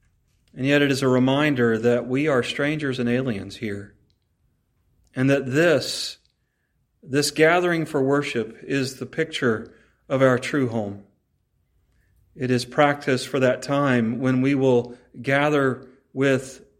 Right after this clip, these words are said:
all the saints from every tribe, from every nation,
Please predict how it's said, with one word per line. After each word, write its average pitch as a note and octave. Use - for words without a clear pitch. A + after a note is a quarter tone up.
all D3
the C3
saints -
from A#2+
every B2+
tribe, C3
from B2+
every C#3
nation, C3